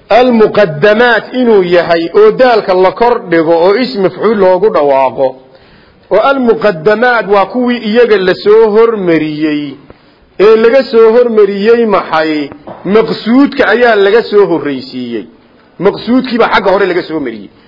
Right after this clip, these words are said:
Waa muqaddamaadkii. Mas-, maqsuudka hortii. Maqsuudkaa u baahan iyaga. Iyaga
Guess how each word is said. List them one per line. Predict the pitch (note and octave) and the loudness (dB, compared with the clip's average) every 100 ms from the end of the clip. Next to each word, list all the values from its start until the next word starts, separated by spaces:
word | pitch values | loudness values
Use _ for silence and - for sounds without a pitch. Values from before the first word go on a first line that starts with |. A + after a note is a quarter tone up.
| _ - | _ -2
Waa | F#3 | 0
muqaddamaadkii. | E3+ D#3 - E3+ D3+ - A2+ - _ _ _ _ - | 0 -2 -2 0 -2 -6 -18 -20 _ _ _ _ -4
Mas-, | F#3 - | -4 -2
maqsuudka | G3 G#3 A#3+ C4+ - | -4 -2 0 -2 0
hortii. | E3 - B2+ - - - | -2 -2 -12 -16 -20 -8
Maqsuudkaa | G3+ A#3 - C4 D4+ D#4 B3 G#3 A#3 | 0 0 0 2 2 2 0 2 2
u | C#4 | 0
baahan | A3+ F#3+ F3+ E3 F#3+ G3 | 0 2 2 0 -4 -4
iyaga. | F#3+ G3 G#3 D3 - - _ _ - | -2 0 0 -2 -8 -18 _ _ -6
Iyaga | G#3+ C4 | 0 2